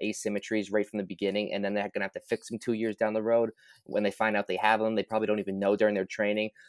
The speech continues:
and all of a sudden their right arm is an inch bigger than their left, and those are things we want to avoid right from the start. So what you can do for free workouts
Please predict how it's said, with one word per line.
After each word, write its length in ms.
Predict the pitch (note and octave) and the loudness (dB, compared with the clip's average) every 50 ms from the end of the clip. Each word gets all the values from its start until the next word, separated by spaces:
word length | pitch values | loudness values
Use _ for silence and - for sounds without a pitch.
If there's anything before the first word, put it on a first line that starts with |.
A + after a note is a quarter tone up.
| - _ | -20 _
and 80 | - A2+ | 2 2
all 60 | A2 | 4
of 80 | G2+ A2 | 4 2
a 40 | |
sudden 380 | G#2+ - - A#2+ A2+ G#2+ G#2+ G#2+ | 0 2 2 2 4 4 4 2
their 280 | G#2 G2 F#2+ G2 A2 - - - | 2 2 2 0 -2 -6 -12 -2
right 240 | A2 A#2 A#2 A#2+ A#2+ - | 2 4 4 4 4 2
arm 300 | A2 A2+ A2 A2 G#2+ G#2 | 2 2 2 2 2 0
is 320 | G2 F#2+ - - - - _ _ | -2 -4 -6 -10 -12 -14 _ _
an 80 | A2+ A#2+ | -8 -6
inch 280 | - A#2+ A2+ - - - | -4 -4 -6 -6 -2 0
bigger 220 | - A2+ F#2+ A2+ | 0 2 2 2
than 160 | G2+ G#2 G2+ G2+ | 2 2 0 0
their 100 | F#2+ F2+ | -2 0
left, 420 | G2 A2 A2+ A2 - - - - - - - - - - _ _ | 2 2 2 2 0 -6 -14 -18 -18 -20 -20 -20 -20 -20 _ _
and 180 | G#2 A2+ A2 G#2 | 2 2 4 4
those 200 | B2+ C#3 C3+ D#3 | 4 2 4 0
are 60 | D#3 | -2
things 220 | - D3+ C#3 B2 | -2 -2 -4 0
we 80 | C3 B2+ | 2 4
want 200 | B2 A#2+ A#2+ A#2 | 4 4 4 4
to 60 | G#2+ | 4
avoid 300 | G#2 F#2 G#2+ G#2+ G2+ G2 | 4 6 6 4 4 4
right 140 | G#2 G2 - - | 2 -2 -2 -6
from 80 | - G2 | -10 -8
the 80 | F2+ F2 | -8 -8
start. 400 | - - - F2 E2+ D#2 - - _ _ _ _ _ _ | -8 -6 -4 -4 -2 -2 -6 -6 _ _ _ _ _ _
So 360 | - - A#2+ A2+ A2 - - _ _ _ _ _ _ _ _ _ _ _ _ _ _ _ _ _ _ - | 2 6 8 8 8 6 0 _ _ _ _ _ _ _ _ _ _ _ _ _ _ _ _ _ _ 0
what 200 | A2 A#2 C#3 C#3+ | 8 8 8 8
you 80 | C#3 B2+ | 8 4
can 140 | C#3+ C#3 A#2+ | 4 4 6
do 200 | B2+ D3+ G3 C#4 | 8 8 8 8
for 180 | - - - | 6 4 0
free 300 | A#2 - - - B2+ B2 | -2 0 4 6 6 8
workouts 840 | A#2+ A#2 A2+ A2+ A#2 A#2 - D#3+ D#3+ F3+ F3+ - - - - - | 8 10 12 10 10 12 10 8 8 8 6 4 -2 -2 -2 -4